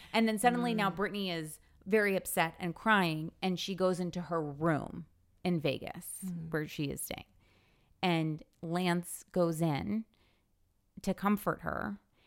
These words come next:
Speaker 1: and he just wanted her to stop crying. And, and Lance says, "Well, if it makes you feel any better, like, I'm gay." And it was the first time he had ever told her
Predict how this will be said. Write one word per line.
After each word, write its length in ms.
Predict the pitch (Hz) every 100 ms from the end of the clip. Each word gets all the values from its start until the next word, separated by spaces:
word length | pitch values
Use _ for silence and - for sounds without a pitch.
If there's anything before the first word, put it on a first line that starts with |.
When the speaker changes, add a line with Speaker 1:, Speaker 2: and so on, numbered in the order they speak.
| _ -
Speaker 1:
and 140 | 175
he 120 | 185
just 180 | 180 175
wanted 280 | 175 175 165
her 120 | 170
to 80 | 160
stop 340 | - 156 -
crying. 540 | - 202 190 165 175 175 _ _
And, 300 | 190 180 156 -
and 240 | 196 185 175
Lance 340 | 180 185 175 - - _ _ -
says, 300 | 180 175 185
"Well, 480 | 180 208 240 - -
if 140 | 196 190
it 80 |
makes 200 | 190 190
you 60 | 196
feel 180 | 214 214
any 140 | 208
better, 240 | 180 165 165
like, 260 | 156 - -
I'm 240 | 196 220 208
gay." 580 | 196 240 196 170 214 _ -
And 80 | 220
it 40 |
was 100 | 220
the 80 | 233
first 220 | 240 233
time 180 | 254 254
he 80 | 240
had 80 | 233
ever 200 | 240 302
told 280 | 415 587
her 180 | 523 508